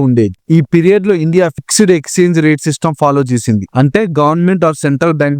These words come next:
decide చేసింది, వన్ dollar is equal to certain rupee value. మార్కెట్ ఫోర్సెస్ కి అలౌ చేయలేదు, కానీ స్టెబిలిటీ ఎక్కువ టైం నిలబడలేదు. నైన్టీన్ సిక్స్టీ సిక్స్ లో ఇండియాకి పెద్ద ఎకానమిక్ క్రైసిస్ వచ్చింది. రీజన్ ఏంటి అంటే నైన్టీన్ సిక్స్టీ టూ లో చైనాతో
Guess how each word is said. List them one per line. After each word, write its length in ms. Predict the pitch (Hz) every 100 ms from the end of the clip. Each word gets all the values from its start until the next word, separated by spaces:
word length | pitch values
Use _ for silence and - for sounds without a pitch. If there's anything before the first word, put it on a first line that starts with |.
| 139
decide 280 | 127 165 139
చేసింది, 320 | 131 120 104 95 120
వన్ 120 | 135 135
dollar 220 | 139 160 165
is 100 | 147
equal 280 | - 135 120 135
to 60 | 196 -
certain 320 | 139 - 170 147
rupee 260 | 139 170 165
value. 280 | 151 139 104 - 123
మార్కెట్ 360 | 127 151 175 156 -
ఫోర్సెస్ 320 | 151 151 -
కి 60 | 190 139
అలౌ 180 | 143 165 151
చేయలేదు, 360 | 151 123 107 98 -
కానీ 180 | 147 180 -
స్టెబిలిటీ 500 | - 147 160 160 190 147
ఎక్కువ 260 | - 190 170 156
టైం 140 | 151 160
నిలబడలేదు. 520 | 143 147 147 139 117 95 -
నైన్టీన్ 320 | 135 151 165 165
సిక్స్టీ 220 | 139 - 165
సిక్స్ 200 | 170 - 135
లో 60 | 131
ఇండియాకి 360 | 131 139 170 151 -
పెద్ద 240 | 131 123 156 127
ఎకానమిక్ 400 | 117 151 165 170 -
క్రైసిస్ 400 | 147 139 151 151
వచ్చింది. 340 | 131 - 113 92 - 123
రీజన్ 320 | 147 160 196 170
ఏంటి 200 | 156 175 151
అంటే 180 | 127 143 135
నైన్టీన్ 340 | 151 151 185 160
సిక్స్టీ 280 | - - 165 -
టూ 100 | 170 180
లో 80 | 143 104 - -
చైనాతో 440 | 147 156 165 -